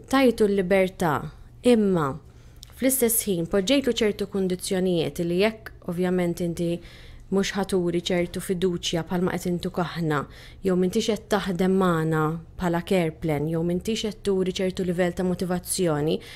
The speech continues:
ċertu benefiċċji jibdew jitnaqsu. Ġifieri, is-sigurtà tidħol ġol programm fih innifsu.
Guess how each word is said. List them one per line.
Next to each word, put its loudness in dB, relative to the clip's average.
ċertu 4
benefiċċji 0
jibdew 2
jitnaqsu. -2
Ġifieri, 4
is-sigurtà 4
tidħol 2
ġol 6
programm 2
fih 0
innifsu. -2